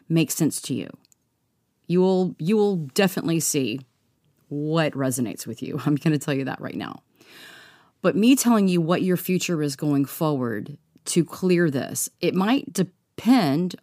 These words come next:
on what type of past life you had. And so I would go and I would look at the possibility or probability record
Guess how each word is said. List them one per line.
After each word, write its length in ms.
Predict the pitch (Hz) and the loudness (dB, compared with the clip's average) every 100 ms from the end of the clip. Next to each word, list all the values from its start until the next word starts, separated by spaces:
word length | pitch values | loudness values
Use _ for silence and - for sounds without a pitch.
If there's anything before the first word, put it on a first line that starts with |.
| - | -4
on 340 | 170 165 165 160 | 0 2 2 0
what 320 | 156 175 - - | 0 -2 -2 -6
type 280 | - 202 | -4 -2
of 140 | 185 - | -4 -4
past 300 | 175 156 - | -4 -4 -4
life 200 | 147 - | -6 -4
you 120 | 135 | -6
had. 500 | 120 170 113 67 - _ _ - - - - | -4 -6 -4 -8 -14 _ _ -20 -20 -10 0
And 140 | 165 | 2
so 180 | - 180 | 2 0
I 140 | - | 2
would 280 | 190 214 185 | 2 2 0
go 240 | 190 180 165 | 0 2 2
and 120 | 165 | 0
I 40 | |
would 120 | 151 | -2
look 240 | 147 165 165 | -2 -2 -2
at 260 | 151 131 | -4 -4
the 180 | - 143 - | -4 -4 -6
possibility 920 | - 175 185 - 165 143 139 139 143 | -4 -2 -2 -2 0 0 0 0 -2
or 260 | - 139 139 | -2 -6 -6
probability 1040 | - 175 175 170 139 147 139 135 135 135 - _ _ _ - | -6 -4 -2 -4 -2 -2 -2 -2 -2 -4 -8 _ _ _ -10
record 720 | 147 160 165 160 135 131 131 | -4 0 0 0 -2 -2 -6